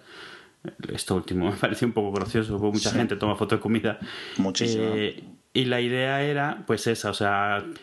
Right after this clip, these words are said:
Speaker 1: lo, lo típico, o sea, te, te, tu foto desde tu boda de hace cinco años, pues no las traes en el móvil, aunque las hubieses traído en su momento.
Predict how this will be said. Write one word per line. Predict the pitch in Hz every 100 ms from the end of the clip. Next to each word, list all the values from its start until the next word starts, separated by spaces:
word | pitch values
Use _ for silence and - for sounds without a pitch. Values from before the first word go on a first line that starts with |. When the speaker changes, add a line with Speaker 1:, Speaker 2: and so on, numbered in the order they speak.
| -
Speaker 1:
lo, | 120 131
lo | 127
típico, | 135 110 101
o | 101
sea, | - 107 107 104
te, | 104 107 107 107
te, | 107 104 101 98 90 98 92 98
tu | 113 104
foto | - 139 139 143 143
desde | 131 131
tu | 127
boda | 117 127 131
de | 127
hace | 117
cinco | 113 120 107 113
años, | 117 101
pues | - -
no | 120
las | 117 -
traes | 107 104
en | 113
el | 101
móvil, | 123 117 95
aunque | 107 101
las | 101 -
hubieses | 107 110 113
traído | - 107 104
en |
su | 98 101
momento. | 101 113 101